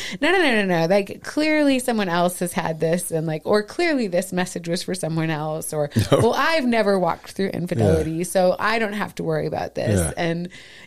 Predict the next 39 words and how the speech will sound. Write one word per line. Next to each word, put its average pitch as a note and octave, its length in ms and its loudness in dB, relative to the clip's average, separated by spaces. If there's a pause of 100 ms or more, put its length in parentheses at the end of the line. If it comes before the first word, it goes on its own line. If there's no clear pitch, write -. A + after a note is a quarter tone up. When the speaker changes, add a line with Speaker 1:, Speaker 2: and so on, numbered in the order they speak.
Speaker 1:
you A3 120 4
know, E3 100 2
justifying E3 800 -4 (300)
our E3+ 140 0
actions. G3 640 -4
Speaker 2:
Mm-hmm. E3 100 -4
Speaker 1:
And F3+ 200 0
the F3+ 80 2
reality A3 480 2
is, F3+ 120 -2
is F3+ 140 -4
there's A#3+ 260 0
something C4+ 380 -4
for - 320 -8
every F3 340 -2
one D3+ 200 -6
of D#3+ 100 -8
us F#3 280 -6
that F3+ 180 -4
God D#3+ 240 -4
is E3 160 -6
trying D#3+ 280 -6
to E3 100 -6
work E3 440 -6
on E3 140 -4
us, D#3+ 280 -6 (160)
i-, - 140 -4
Speaker 2:
Yeah. A2 280 2
Speaker 1:
sift, - 680 -6
and, E3 280 -4 (540)
and E3 500 -2
we F#3 220 -2
need G3+ 120 0
to F#3+ 60 -2
be G#3 120 0
refined. F#3 680 -2
And E3+ 440 -6
<laughs> G3+ 100 -2 (680)
Speaker 2:
Mm-hmm. E2+ 80 -12